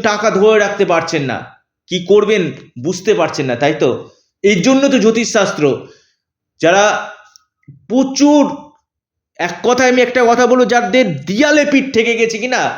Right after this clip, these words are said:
তারাই আমার সঙ্গে যোগাযোগ করুন। এবং যারা চাইছেন জীবনকে একটা উপভোগ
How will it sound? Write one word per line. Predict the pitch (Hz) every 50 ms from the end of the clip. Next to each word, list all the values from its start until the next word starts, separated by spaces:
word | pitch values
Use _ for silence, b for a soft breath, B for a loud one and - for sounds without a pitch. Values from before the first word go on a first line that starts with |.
| - - - _ _ _ -
তারাই | 147 165 185 196 208 202
আমার | 196 190 185 185
সঙ্গে | 185 170 165 147 139
যোগাযোগ | 151 139 139 127 131 127 131
করুন। | 127 120 120 120 113 110 - _ B B B B B B B B B B 139
এবং | 151 185 196 185 202
যারা | 214 226 247 247 247 247 - 240 -
চাইছেন | - 226 247 277 277 269 269 262 220 165 143 135 - - - - _ 135 131 - -
জীবনকে | 175 214 240 247 285 285 285 277 285 247 196 190 196 208 196 - - - - _ _ _ _ _ _ _ _ _ _ _ _ _
একটা | - 175 175 175 - - 226 226 226 - - - - - 262
উপভোগ | 214 175 254 285 269 254 262 262